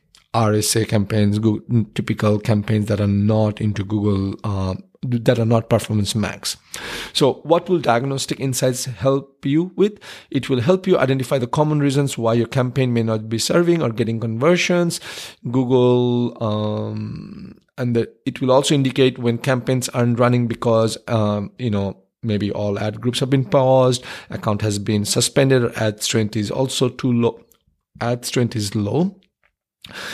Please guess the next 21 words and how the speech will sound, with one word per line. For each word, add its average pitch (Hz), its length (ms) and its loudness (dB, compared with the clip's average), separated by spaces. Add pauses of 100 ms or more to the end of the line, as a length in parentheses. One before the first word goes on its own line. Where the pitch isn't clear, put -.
(220)
In 147 160 6
addition, 131 640 4
uh, 113 420 2
you 131 120 0
know, 107 160 0
customers 127 600 0
can, 107 540 -2
um, 107 600 -8
benefit 131 500 2
from 107 720 0
issues 120 360 -2
such 113 260 0
as 104 240 0
ad 113 300 -2
policy, 107 580 0
billing, 110 500 -2
budget 104 380 -4
bids, 107 240 -4
and 104 120 0
more. 104 240 -2
Overall, 208 440 4